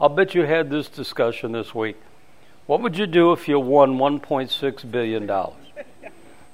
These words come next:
And Sandy, I said, "What would you do?" And she said,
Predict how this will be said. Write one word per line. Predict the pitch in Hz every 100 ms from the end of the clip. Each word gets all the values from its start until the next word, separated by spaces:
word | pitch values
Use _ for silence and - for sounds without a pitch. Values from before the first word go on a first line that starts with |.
| - - - - - - - - - - -
And | 156 143
Sandy, | - 220 247 180 135
I |
said, | 139 147 139
"What | 208
would | 170
you | 156
do?" | 143 143 104 127
And | 117
she | - 160
said, | - 135 110